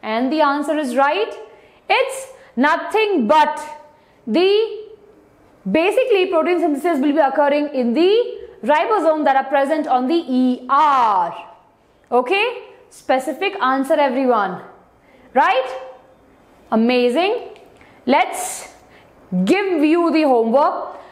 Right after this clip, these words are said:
You, this is a homework question, everyone, for you. Apart from the nucleus, which cell organelles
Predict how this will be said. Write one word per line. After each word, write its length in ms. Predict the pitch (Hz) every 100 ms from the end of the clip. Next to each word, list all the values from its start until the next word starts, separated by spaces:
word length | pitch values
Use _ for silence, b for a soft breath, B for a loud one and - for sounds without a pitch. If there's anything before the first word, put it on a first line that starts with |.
| B B
You, 240 | 277 294
this 140 | 240 359
is 60 |
a 60 | 440
homework 280 | 370 370 403
question, 280 | 349 320 339
everyone, 340 | 311 320 311
for 100 | 311
you. 360 | 262 285 294 B B B B
Apart 320 | 294 359 403
from 160 | - 415
the 60 | 403
nucleus, 600 | 359 349 302 269 277 285
which 200 | 262 403
cell 260 | - 349 320
organelles 760 | 254 240 226 311 359 285 302